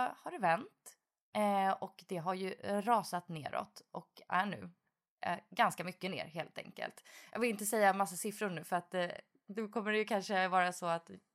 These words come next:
jag sänder det här avsnittet en annan dag, såklart. Men i alla fall, alltså, vad är din bild av aktiemarknaden?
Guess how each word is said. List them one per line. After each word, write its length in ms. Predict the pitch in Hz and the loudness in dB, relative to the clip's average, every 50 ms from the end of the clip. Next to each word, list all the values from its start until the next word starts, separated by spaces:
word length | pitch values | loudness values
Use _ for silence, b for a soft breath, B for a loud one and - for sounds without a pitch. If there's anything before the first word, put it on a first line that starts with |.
| _ _ - | _ _ -8
jag 320 | 196 185 180 180 - - - _ | -4 -2 -2 -2 -2 -4 -8 _
sänder 360 | - - 302 339 381 294 214 185 | -2 2 2 2 2 2 -2 -2
det 40 | |
här 100 | 170 160 | -2 -2
avsnittet 500 | - 156 147 151 - - 160 - 160 - | -4 -4 -6 -10 -12 -16 -14 -14 -12 -12
en 100 | 160 160 | -10 -8
annan 240 | 160 160 156 160 196 | -8 -10 -10 -12 -14
dag, 220 | - - - - - | -16 -18 -20 -18 -18
såklart. 500 | - 196 190 - - - - _ - - B B B B B B B B B | -18 -18 -16 -16 -18 -18 -18 _ -20 -20 B B B B B B B B B
Men 180 | 233 285 339 | 4 4 6
i 80 | 359 339 | 6 6
alla 120 | 320 294 | 6 4
fall, 240 | 254 - - 139 - - _ _ _ _ _ _ _ _ _ - - b b b b b b b b b | 4 2 0 0 0 -4 _ _ _ _ _ _ _ _ _ -10 -10 b b b b b b b b b
alltså, 220 | - 240 269 311 - - | -8 -6 -4 -4 -6 -8
vad 280 | - 233 220 330 359 349 | -8 4 8 8 8 8
är 40 | 311 | 6
din 320 | 254 392 392 285 175 147 | 2 0 0 2 0 -2
bild 340 | 131 135 117 - 87 - - - _ | -6 -8 -12 -12 -14 -16 -20 -4 _
av 220 | 165 160 156 - - | 0 0 0 -2 -6
aktiemarknaden? 840 | - - - - - - - - - - - - - - - - | -12 -14 -14 -16 -16 -14 -12 -12 -12 -14 -14 -14 -14 -12 -12 -12